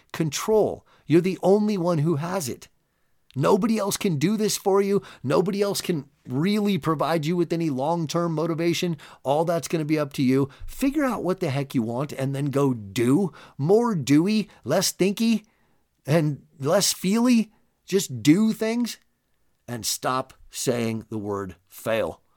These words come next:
I hope this helps. If you want to dive into all of this stuff in a big way and get the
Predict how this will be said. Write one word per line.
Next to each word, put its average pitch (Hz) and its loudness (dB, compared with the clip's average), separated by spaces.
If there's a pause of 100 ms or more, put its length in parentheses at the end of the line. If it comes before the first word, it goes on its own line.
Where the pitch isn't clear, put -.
(600)
I 80 -10
hope 113 -4
this 143 0
helps. 180 4 (200)
If 113 -10
you 123 2
want 135 -2
to 139 6
dive 135 0
into 143 0
all 151 2
of 143 -2
this 143 2
stuff - 0
in 147 -2
a 120 -2
big 143 -2
way 156 0
and 127 -2
get 131 0
the 127 2